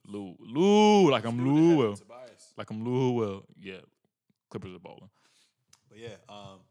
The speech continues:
Speaker 1: so I just wanna talk, talk about that just a little bit since you're a Wizards fan and whatnot. And LeBron, I mean, <laughs> I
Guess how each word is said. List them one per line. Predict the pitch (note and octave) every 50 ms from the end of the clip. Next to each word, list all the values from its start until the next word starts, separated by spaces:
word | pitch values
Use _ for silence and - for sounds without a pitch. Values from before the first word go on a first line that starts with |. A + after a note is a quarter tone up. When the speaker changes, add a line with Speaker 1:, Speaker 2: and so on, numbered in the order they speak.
| _ _ _ _
Speaker 1:
so | _ A#2+
I | B2
just | A#2 A#2+
wanna | A#2 A2 G#2+
talk, | - B2 G#2+ F2 A2 G#2
talk | - G#2+
about | G2 F#2+ F#2+
that | F#2+ F#2+ F#2
just | F#2 F2+ - -
a |
little | F#2 F#2+ F#2+ F2+
bit | F2+ F2+
since | - F#2 F2 -
you're | F#2 F2
a |
Wizards | F2+ F#2 F2 F2 E2 -
fan | - F2+
and | E2+ F2
whatnot. | F2 F2 F2 F2 E2+
And | F2 F2 E2+ E2+ E2 _
LeBron, | F2 F2 - G#2 G#2 G2+ -
I |
mean, | G2+ G2 F#2+ F#2 F#2 -
<laughs> | -
I | C#3